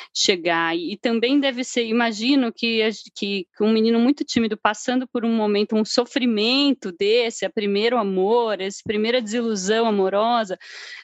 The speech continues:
sei lá, será que a gente não fica com receio de que esse menino vá cair numa depressão, de que ele vá, que da autoestima dele, como que isso vai interferir?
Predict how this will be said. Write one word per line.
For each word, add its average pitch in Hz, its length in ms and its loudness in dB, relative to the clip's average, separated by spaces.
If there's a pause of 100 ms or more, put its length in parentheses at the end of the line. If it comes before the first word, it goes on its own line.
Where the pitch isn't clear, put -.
sei 359 320 -2
lá, 233 500 0
será 220 320 -6
que 302 340 -4
a 240 80 0
gente 226 360 -2
não 208 260 2
fica 214 400 -4
com 190 360 2
receio 202 680 0
de 165 80 -8
que 202 80 -2
esse 196 180 -2
menino 190 280 4
vá 185 180 0
cair 190 300 -4
numa 190 200 0
depressão, 190 1160 0
de - 180 -6
que - 120 0
ele 196 180 -4
vá, 190 300 0 (320)
que - 180 -4
da 208 180 2
autoestima 269 1040 0
dele, 226 640 0
como 233 260 0
que 240 100 -6
isso - 140 -6
vai 214 140 0
interferir? 214 920 0